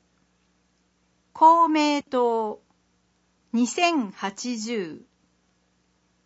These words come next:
ごぼうの党、九十五。立憲民主党、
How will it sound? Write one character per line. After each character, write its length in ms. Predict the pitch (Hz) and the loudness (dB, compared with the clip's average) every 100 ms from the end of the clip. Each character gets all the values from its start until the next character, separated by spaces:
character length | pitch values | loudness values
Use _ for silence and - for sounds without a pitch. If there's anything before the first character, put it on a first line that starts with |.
| 190 | 0
ご 180 | 233 240 | 2 4
ぼ 360 | 311 339 339 | 4 4 4
う 20 | |
の 200 | 330 320 | 2 0
党、 580 | 330 285 269 196 156 - _ _ _ _ _ _ _ _ _ | -2 -4 -2 -2 -6 -10 _ _ _ _ _ _ _ _ _
九 380 | - 359 370 285 | -4 -2 0 -4
十 400 | 214 190 160 156 | -6 -8 -10 -8
五。 300 | 196 190 - _ _ _ _ _ _ _ _ _ _ _ _ _ - | -6 -6 -8 _ _ _ _ _ _ _ _ _ _ _ _ _ -6
立 240 | 254 247 _ - | -4 -4 _ -2
憲 340 | 359 359 330 | -2 0 -2
民 300 | 330 330 330 | 0 0 -2
主 180 | - 302 | -4 -10
党、 540 | 269 262 247 240 247 | -4 -2 0 -2 -4